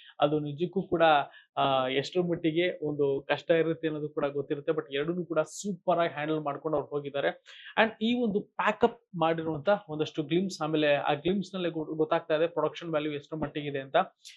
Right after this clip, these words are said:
ಯಾಕಂದ್ರೆ ಕಾಂತಾರ ಸಿನಿಮಾ ನಾವು ನೋಡಿದಾಗ ಅದು ಹದಿನಾರು ಕೋಟಿಯಲ್ಲಿ, ಆ, ಸಿದ್ಧವಾದಂತ ಸಿನಿಮಾ.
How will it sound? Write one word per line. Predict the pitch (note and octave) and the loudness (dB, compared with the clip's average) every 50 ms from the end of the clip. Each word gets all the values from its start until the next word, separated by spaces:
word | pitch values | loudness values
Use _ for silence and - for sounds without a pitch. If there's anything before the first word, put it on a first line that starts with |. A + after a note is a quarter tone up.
| _ | _
ಯಾಕಂದ್ರೆ | F3+ F#3+ F#3+ A3+ A3+ A3 | 6 6 6 6 4 4
ಕಾಂತಾರ | G#3 - E3+ E3 F#3 G3+ - A3+ G#3+ G#3+ | 4 4 2 2 2 4 2 4 4 4
ಸಿನಿಮಾ | G3+ - F#3 F#3 F#3+ F#3+ | 4 2 0 0 0 0
ನಾವು | F3+ E3+ D#3 D3 | 0 0 0 2
ನೋಡಿದಾಗ | D3+ D#3 D#3 D3 C#3+ D#3+ | 2 2 2 2 4 4
ಅದು | F3+ F3 E3 D#3 | 4 4 4 2
ಹದಿನಾರು | - D3+ D3+ D3 F#3 G3+ A3 A3+ A3 G#3+ | 2 2 2 4 4 4 4 4 4 4
ಕೋಟಿಯಲ್ಲಿ, | G3+ D#3 - E3+ E3+ E3+ E3+ E3 D#3 D3+ E3+ G3 F#3+ F3 - - - - - - | 2 2 0 -2 -2 0 0 -2 -2 -2 -2 -4 -6 -6 -8 -14 -20 -20 -4 0
ಆ, | D3+ D3+ D3 C#3+ | 0 2 2 0
ಸಿದ್ಧವಾದಂತ | C#3+ - F3 D#3 D#3+ D#3+ D#3+ D3+ D3 C#3+ C#3 - | 0 -2 0 2 4 6 6 6 4 2 -2 -2
ಸಿನಿಮಾ. | E3 - - D3 C#3 C3+ - - _ _ | -4 -4 -4 -6 -6 -6 -8 -8 _ _